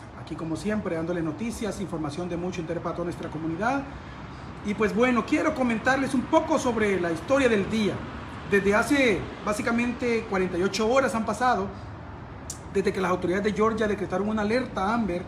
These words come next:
La alerta AMBER es esta, esta alerta de emergencia que se activa a nivel estatal y que, eh, básicamente se extiende por todo el país cuando secuestran a un niño,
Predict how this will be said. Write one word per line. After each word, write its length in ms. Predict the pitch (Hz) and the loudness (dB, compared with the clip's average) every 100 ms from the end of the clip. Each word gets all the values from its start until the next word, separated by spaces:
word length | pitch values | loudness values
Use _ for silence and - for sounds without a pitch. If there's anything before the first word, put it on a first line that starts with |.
| - - - - - | -10 -12 -12 -14 -4
La 60 | 190 | 2
alerta 440 | 214 262 277 269 | 4 6 6 6
AMBER 240 | 302 285 214 | 6 6 4
es 120 | 196 | 2
esta, 480 | 214 - 233 196 190 | -2 2 2 4 0
esta 260 | 180 - | -2 0
alerta 380 | 214 220 214 220 | 2 2 0 0
de 100 | 202 | 0
emergencia 480 | 180 175 208 208 208 | -2 -2 -2 -2 -2
que 100 | 190 | -2
se 100 | 180 | -4
activa 340 | - 196 202 | -4 -2 -2
a 20 | 202 | 0
nivel 220 | 175 190 | 0 0
estatal 500 | 180 180 180 190 214 202 | -2 -4 -2 -2 -2 -4
y 60 | - | -4
que, 240 | 170 160 160 - - - | -2 -2 -4 -8 -8 -4
eh, 220 | 165 156 143 | -2 -2 0
básicamente 420 | 170 196 190 190 | -2 0 -2 -2
se 120 | 180 | -4
extiende 360 | - 185 202 208 | -4 -2 0 0
por 140 | 170 | -2
todo 120 | 196 | -4
el 60 | 196 | -2
país 380 | 180 220 294 294 - - - - - | 0 0 0 -4 -10 -12 -12 -12 0
cuando 240 | 254 254 | 2 4
secuestran 480 | 214 202 220 - 247 | 0 2 0 2 0
a 20 | |
un 140 | 226 214 | 2 4
niño, 400 | 220 185 147 | 4 2 2